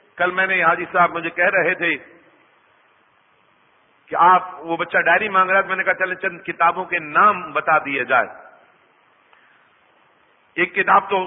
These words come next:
داتا صاحب کی بڑی مشہور و معروف ہے، کشف المحجوب، اگر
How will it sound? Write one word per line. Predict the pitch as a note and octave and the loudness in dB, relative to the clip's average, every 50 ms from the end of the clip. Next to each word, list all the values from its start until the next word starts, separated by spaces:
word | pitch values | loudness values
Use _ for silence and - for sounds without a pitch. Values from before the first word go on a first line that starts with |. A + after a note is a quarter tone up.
| D3 C3+ | -2 0
داتا | E3 F3+ F3+ F#3+ F3 | 0 0 2 0 0
صاحب | - F#3 F3 F3 | 2 0 0 0
کی | - F3 | 0 -4
بڑی | E3+ F3+ F3 E3 | -2 -2 -2 -4
مشہور | D#3+ D#3+ D3 - - F3+ F3+ | -4 -6 -8 -8 -6 -6 -6
و | F3 D#3+ | -6 -2
معروف | D3+ D#3 D#3+ E3+ D#3+ - | 0 0 0 0 -2 -6
ہے، | D#3+ - - | -8 -8 -6
کشف | F3 D3 - - - E3 | -6 -8 -6 -8 -10 -10
المحجوب، | D3+ C#3 C#3 C#3 C3+ B2 G2 A#2 A2+ C3+ C#3 A#2+ G2+ - - - - _ _ _ _ _ _ _ _ _ _ _ _ - | -12 -8 -4 -2 -2 -2 -2 -6 -8 -6 -6 -8 -8 -14 -20 -20 -20 _ _ _ _ _ _ _ _ _ _ _ _ -2
اگر | D#3 E3 D#3+ E3+ | -2 0 0 -2